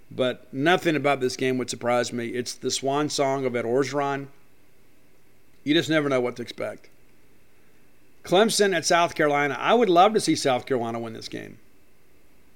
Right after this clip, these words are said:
I absolutely would. I don't think they will. I think Clemson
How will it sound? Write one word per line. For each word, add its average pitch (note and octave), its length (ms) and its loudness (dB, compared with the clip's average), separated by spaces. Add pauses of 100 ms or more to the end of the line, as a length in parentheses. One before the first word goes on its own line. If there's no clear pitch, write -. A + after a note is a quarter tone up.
(720)
I C#3 120 0
absolutely C#3 340 0
would. B2 160 0 (120)
I C#3+ 100 2
don't D#3 140 2
think D3+ 140 0
they A2+ 100 -4
will. C3 400 2
I C3 40 -10
think C3+ 200 0
Clemson B2+ 480 -2